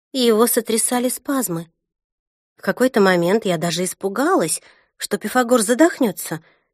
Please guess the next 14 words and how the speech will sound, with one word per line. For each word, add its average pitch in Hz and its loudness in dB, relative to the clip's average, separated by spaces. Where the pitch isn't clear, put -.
но 185 -6
потом 349 4
увидела, 285 6
что - 0
он 277 6
лишь 262 2
продолжает 247 4
неестественно 302 4
покашливать, 170 -4
и 185 0
невозмутимо 180 4
продолжила. 170 0
Вставать 247 2
рано, 175 -2